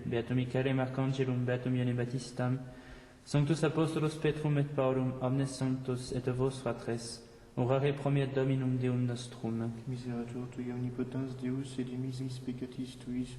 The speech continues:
Speaker 2: perte vitam aeternam.
Speaker 1: Amen.
Speaker 2: Confiteor Domini potenti, Beate Mariae semper Virgine, beatum Michael arcangelo,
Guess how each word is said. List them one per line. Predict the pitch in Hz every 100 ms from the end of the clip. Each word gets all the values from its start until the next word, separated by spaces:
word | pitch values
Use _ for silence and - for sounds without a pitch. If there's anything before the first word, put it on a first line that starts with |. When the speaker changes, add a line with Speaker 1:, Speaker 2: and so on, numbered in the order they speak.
| 123
Speaker 2:
perte | 123 - 127
vitam | 127 120 113 113
aeternam. | 117 113 110 110 107 139
Speaker 1:
Amen. | 123 113 113 117 - - - - -
Speaker 2:
Confiteor | 131 131 135 123 123 123
Domini | 120 123 123
potenti, | 120 120 - 120 120 - 117 113
Beate | 117 117 - 120
Mariae | 120 117 120 120
semper | - 120 117 120 117
Virgine, | 120 117 120 123 - - - - -
beatum | 123 123 127 135
Michael | 131 131 127 127
arcangelo, | 127 131 127 120 123 131